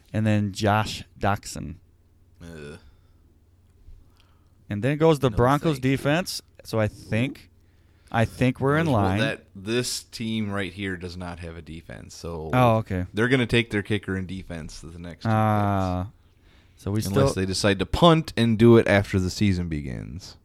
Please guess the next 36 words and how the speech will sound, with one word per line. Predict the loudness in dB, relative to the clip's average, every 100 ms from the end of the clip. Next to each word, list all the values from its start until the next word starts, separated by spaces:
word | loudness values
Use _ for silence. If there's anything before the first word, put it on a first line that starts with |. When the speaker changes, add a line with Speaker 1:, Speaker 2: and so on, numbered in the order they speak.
| -6
Speaker 1:
Oh, | -4 -6 -8 -10
is | -4
that | -2 0
an | 0
option? | -2 -4 -2
Speaker 2:
Or | 0 0 0
Speaker 1:
I |
didn't | 0
know | 4 4
that | 4
was | 2
an |
option. | -2 -2 0
Speaker 2:
I | 4
don't | 6 6
know. | 4 2 0 -8 -20 _ _ _
I | 0 2 4
don't | 2 2
know. | 0 0 0
I | 0
just | -2 -4 -4
figured | -4 -4 -4 -4
we'd | -4 -6 -4
take | -6 -4
one | -6 -6 -6
'cause | -8 -8 -8
I | -6
like | -4 -4 -6
some | -8 -6
of |
the | -6
good | -6 -6
ones. | -8 -6
Speaker 1:
Yeah. | -2 -2 -2
Well, | -2
I'm. | -2 0 -2 -4